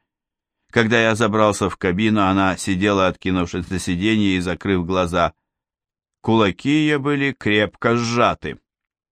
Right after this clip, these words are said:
Только когда мы снова выехали на девяносто девятое шоссе,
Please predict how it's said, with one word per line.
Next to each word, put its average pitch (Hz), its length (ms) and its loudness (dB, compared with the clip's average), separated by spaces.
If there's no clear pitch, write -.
Только 101 360 2
когда 92 320 2
мы 92 160 2
снова 95 380 0
выехали 92 680 0
на 87 180 2
девяносто 85 640 -2
девятое 82 580 0
шоссе, 95 520 -4